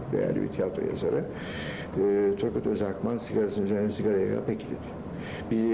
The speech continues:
hemen o gün on üç daire müdür toplandı ve karar verdiler ki biz bu şarkılara karışamayız. Müstehcenlik olmadığı sürece ve de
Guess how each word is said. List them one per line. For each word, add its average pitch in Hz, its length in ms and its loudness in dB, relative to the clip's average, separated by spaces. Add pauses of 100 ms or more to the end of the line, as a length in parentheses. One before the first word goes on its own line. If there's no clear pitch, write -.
hemen 135 220 2
o 110 200 2
gün 147 220 2 (160)
on 139 60 4
üç 139 180 0
daire 107 300 0
müdür 87 220 0
toplandı 98 680 0
ve 135 120 2
karar 135 300 0
verdiler 120 600 0
ki 180 100 4 (420)
biz 151 300 0 (240)
bu 120 160 2
şarkılara 107 580 0
karışamayız. 107 580 0
Müstehcenlik 110 760 0
olmadığı - 560 -2
sürece - 520 -2
ve 113 60 4
de 101 140 0